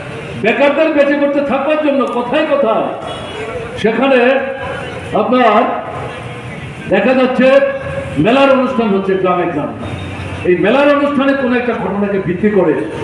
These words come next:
কিছু ছেলে একজন যুবককে আক্রমণ করার চেষ্টা করছিল। সে মস্তিষ্ক বিকৃত, তাকে রক্ষা করার জন্য একটা tribal ছেলে স্বতঃপ্রণোদিত হয়ে কলেজে পড়া ছাত্র, young কমিউনিটি,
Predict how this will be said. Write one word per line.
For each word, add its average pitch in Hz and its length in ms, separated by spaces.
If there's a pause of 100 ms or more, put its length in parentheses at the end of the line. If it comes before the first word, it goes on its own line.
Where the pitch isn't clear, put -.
(2500)
কিছু 240 260
ছেলে 294 300 (760)
একজন 190 220
যুবককে 285 440
আক্রমণ 247 400
করার 202 240
চেষ্টা 190 260
করছিল। 220 400 (920)
সে 254 100
মস্তিষ্ক 247 500
বিকৃত, 285 480 (100)
তাকে 226 220
রক্ষা 247 320
করার 320 340
জন্য 185 380 (220)
একটা 220 200
tribal 302 520
ছেলে 233 280
স্বতঃপ্রণোদিত 285 760
হয়ে 190 380 (360)
কলেজে 269 380
পড়া 240 280
ছাত্র, 196 480
young 277 240
কমিউনিটি, 180 680